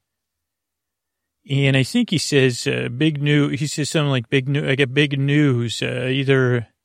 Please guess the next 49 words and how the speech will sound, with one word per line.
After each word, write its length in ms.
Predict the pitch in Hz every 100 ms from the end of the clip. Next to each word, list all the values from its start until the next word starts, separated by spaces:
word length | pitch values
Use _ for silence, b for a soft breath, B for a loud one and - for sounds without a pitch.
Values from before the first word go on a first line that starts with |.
| -
they 200 | 131 127
got 220 | 135 131
a 60 |
grant 760 | 117 151 170 170 165 160 156 -
or, 580 | 131 120 120 127 120 113 _ _ _ _ _ _ _ _ _ _ _ _ _
uh, 340 | 135 120 120 123
they 140 | 123
got 220 | 131 131 123
a, 720 | 120 127 139 123 113 113 127
uh, 40 |
oh 180 | 151 165
no, 180 | 151 123
th-, 300 | 127 147 147
I 80 | 135
think 220 | 202 214
they 120 | 139
gotta 180 | 139 131
go 160 | 143
to 60 | 131
the 60 | 120
libra-, 500 | 123 131 143 127 131
I 80 |
think 220 | 131 226 -
this, 200 | 190 -
is 140 | 131
this 220 | 165 185
that 320 | 139 131 147
early? 320 | 143 143 151 143
They 100 | 131
say, 220 | - 117
he 100 | 139
says, 220 | 147 127
"We 100 | 135
gotta 200 | 156 147
go 100 | 143
down 160 | 139 127
to 80 |
the 40 | 120
library. 920 | 123 143 135 123 123 123 127 123 117 _ _ _ _
Egon's 600 | - 175 165 143 135 131
got 300 | - 131 135
a, 160 | 123 135
got 260 | 127 127 131
us 220 | 123 -
a, 280 | 120 120 120
uh, 200 | 120 120 _ _ _
sentient 580 | - - 151 - 135 123
dust 380 | 143 143 - -
mote." 360 | 117 113 123